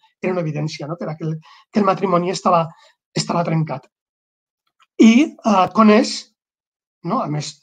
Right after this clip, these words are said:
mm, de fet, ja, ja, ja estava amb un altre home, que abans de, de fer amb, amb un veí seu, i ja sabia, no? O sigui, el, el, el matrimoni ja no, ja no, ja no anava en joc. I es casa, doncs, amb un, amb un famós D J, un locutor de,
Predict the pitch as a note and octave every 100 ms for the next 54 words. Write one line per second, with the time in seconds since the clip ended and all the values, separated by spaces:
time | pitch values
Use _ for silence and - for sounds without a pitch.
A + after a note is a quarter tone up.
0 | - E3 D#3+ E3 - _ F3+ G#3+ A3 F3
1 | F3+ E3+ D#3+ D#3+ - F3+ F#3 F3+ F3+ E3
2 | D#3+ E3 C4+ A3+ A3 F3+ D#3 E3 D#3+ D#3+
3 | D#3+ - _ - E3+ F3+ D#3+ D#3+ D#3 D#3+
4 | _ _ - D3+ D#3+ E3 D3 D3+ D3+ D#3
5 | A#3 A3+ A3+ F3 D#3+ E3 D#3+ D#3+ - D#3+
6 | G#3+ A3 G3 G#3 E3 D3 D3+ E3+ E3 F3
7 | E3+ E3+ E3 D#3+ E3 E3 E3 E3+ F3 D#3+
8 | E3+ E3 D#3+ E3 D3+ D3 - D#3 D3+ D3
9 | C#3+ C3+ _ - - - - - _ -
10 | C4+ C#4+ - C#4 B3+ - D4 A3+ C#4+ -
11 | - G3+ F#3+ F#3+ F#3 F3+ F3 F#3 G3 G3+
12 | G#3+ A3 _ _ _ - F#3+ G3 F#3+ -
13 | G#3 G#3 G#3 G3 E3+ G#3 A3+ G#3+ F3+ F#3
14 | F3+ F3 E3+